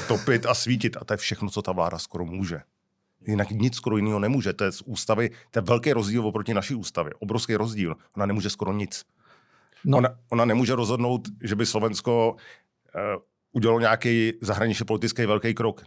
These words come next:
Speaker 1: Nemůže. Proto třeba teďka na tom paktu té migrace, nebo jak se to jmenovalo, ty kvóty, rekvóty, Slovensko se muselo zdržet, protože ono o tomhletom nesmí hlasovat.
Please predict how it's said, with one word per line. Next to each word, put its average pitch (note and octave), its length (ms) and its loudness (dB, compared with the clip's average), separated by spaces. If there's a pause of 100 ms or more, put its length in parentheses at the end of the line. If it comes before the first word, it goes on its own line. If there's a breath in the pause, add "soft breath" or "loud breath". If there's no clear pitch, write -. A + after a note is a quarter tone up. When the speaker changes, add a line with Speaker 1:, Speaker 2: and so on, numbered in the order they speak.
Speaker 1:
Nemůže. G2+ 480 2 (120)
Proto G#2+ 260 -4
třeba A2 260 -2
teďka A2 460 2 (580 loud breath)
na G2 80 2
tom A2 240 0
paktu - 340 -2
té A#2 140 0
migrace, G2 500 2
nebo G2 140 0
jak F#2 100 -2
se - 80 -8
to G#2 60 0
jmenovalo, F#2 360 2
ty G2 100 -6
kvóty, F2 320 -2
rekvóty, F#2+ 600 -2 (580 soft breath)
Slovensko F#2+ 340 -2
se G#2 100 -4
muselo G#2 260 -2
zdržet, F#2 360 -2
protože E2 200 -8
ono F#2 240 0 (180)
o - 80 -12
tomhletom F2 420 -4
nesmí F#2 320 -2
hlasovat. F2 380 -10